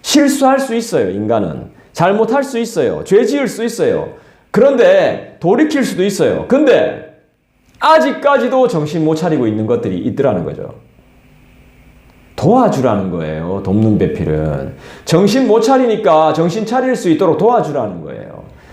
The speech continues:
근데 정신 못 차리는 걸 막 때려가지고 정신 차릴 수 있겠어요? "야, 이 새끼야. 음, 새끼야. 음, 새끼 정신 안 차리지?" 막 하면서.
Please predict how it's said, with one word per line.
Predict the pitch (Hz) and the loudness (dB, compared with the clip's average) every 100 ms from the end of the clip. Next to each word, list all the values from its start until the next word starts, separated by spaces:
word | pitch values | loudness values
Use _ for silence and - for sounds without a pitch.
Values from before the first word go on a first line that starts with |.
| - - | -20 -4
근데 | - 247 170 | 2 4 4
정신 | 160 165 220 208 | 2 0 -2 0
못 | 190 220 - - - | -2 -2 -6 -14 -8
차리는 | - 233 202 | -2 0 2
걸 | 170 143 | 2 0
막 | 135 185 - | 0 -2 -4
때려가지고 | 196 262 202 165 151 | 0 0 0 -2 -2
정신 | 143 165 | -2 -2
차릴 | 214 233 | -2 -2
수 | 160 123 | -2 -2
있겠어요? | 196 214 170 151 - - - - | 0 0 0 0 -2 -10 -20 -6
"야, | 117 | 0
이 | 131 | 0
새끼야. | 151 151 98 80 - - - | 0 -2 -4 -6 -10 -16 -2
음, | 165 175 | 0 2
새끼야. | - - 107 76 - - - | 0 0 -2 -2 -8 -16 -4
음, | 165 185 | 0 0
새끼 | - 147 | 0 0
정신 | 139 175 | 0 0
안 | 127 | 0
차리지?" | 156 175 147 | 0 -2 -2
막 | 92 - | -4 -6
하면서. | - 92 - | -10 -10 -12